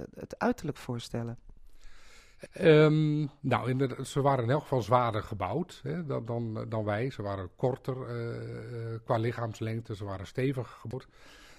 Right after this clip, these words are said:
Speaker 2: Hè, want het was natuurlijk wel een soort die zich heel erg moest aanpassen aan al die veranderende klimatologische omstandigheden. Hè, soms dan werd het weer kouder hier. Eh, ja, daar heb je toch een hele andere fysiek voor nodig, hè.
Speaker 1: Eh, eh, met, met lichaamsvet en beharing.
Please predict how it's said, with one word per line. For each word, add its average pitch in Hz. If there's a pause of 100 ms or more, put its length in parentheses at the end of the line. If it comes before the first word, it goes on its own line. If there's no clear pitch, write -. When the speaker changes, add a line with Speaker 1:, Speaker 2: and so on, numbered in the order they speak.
Speaker 2:
Hè, 135
want 131
het 107
was 107
natuurlijk 107
wel 120
een 107
soort 113
die 107
zich -
heel 131
erg 117
moest 110
aanpassen 113
aan 104
al 107
die 95
veranderende 98
klimatologische 101
omstandigheden. 92 (240)
Hè, 135
soms 113
dan 110
werd 101
het 101
weer 98
kouder 120
hier. 113 (640)
Eh, 107
ja, 113
daar 113
heb 117
je 120
toch -
een 110
hele 120
andere 107
fysiek 123
voor 98
nodig, 85
hè. 147 (100)
Speaker 1:
Eh, 160
eh, 120 (220)
met, 151
met 160
lichaamsvet 165
en 160
beharing. 123